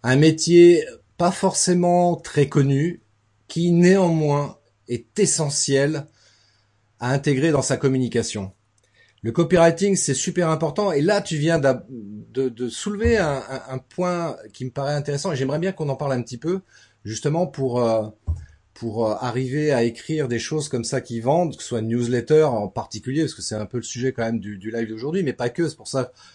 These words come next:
je disais pas que, dans le sens où ça peut également servir, par exemple, pour écrire, pour rédiger des, des pages de vente. Et le point que tu as soulevé, c'est client idéal.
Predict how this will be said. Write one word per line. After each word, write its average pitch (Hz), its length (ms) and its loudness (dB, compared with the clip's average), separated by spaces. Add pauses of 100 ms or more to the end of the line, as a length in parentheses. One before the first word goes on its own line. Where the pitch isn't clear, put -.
(160)
je 104 80 -18
disais 107 220 -2
pas 123 140 0
que, 170 120 0
dans 143 160 4
le 117 60 0
sens 143 280 -2
où 117 140 0 (280)
ça - 160 -8
peut 131 120 -2
également 123 280 4
servir, 123 380 -2
par 117 160 0
exemple, 123 460 2
pour 131 260 4
écrire, 156 420 4
pour 117 200 0
rédiger 147 520 0
des, 110 280 -8 (260)
des 107 160 -2
pages 165 360 4
de 135 100 10
vente. 175 360 6 (720)
Et 170 340 10
le 139 200 6
point 202 280 6
que 143 120 0
tu 143 260 0
as 135 80 4
soulevé, 131 600 0
c'est 175 500 -2 (420)
client 165 600 0 (140)
idéal. 110 760 2